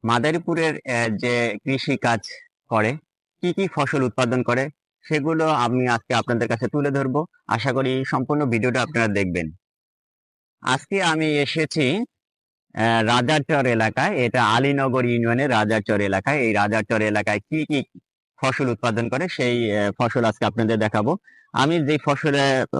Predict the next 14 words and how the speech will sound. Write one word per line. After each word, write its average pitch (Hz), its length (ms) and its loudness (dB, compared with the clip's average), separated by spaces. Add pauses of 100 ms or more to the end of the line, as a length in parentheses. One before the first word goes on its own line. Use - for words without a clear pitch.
(160)
উপর 123 300 0
দাঁড়িয়ে 120 300 2
রয়েছি, 120 380 0 (360)
এটা 131 300 0
হলো 123 520 2
উস্তা 139 520 0
বা 131 120 0
করল্লা। 123 560 0 (460)
এই 135 180 0
করল্লা 156 460 2
ক্ষেত 139 240 0
আপনারা 123 260 0
দেখতে 113 260 -2
পাচ্ছেন। 135 360 0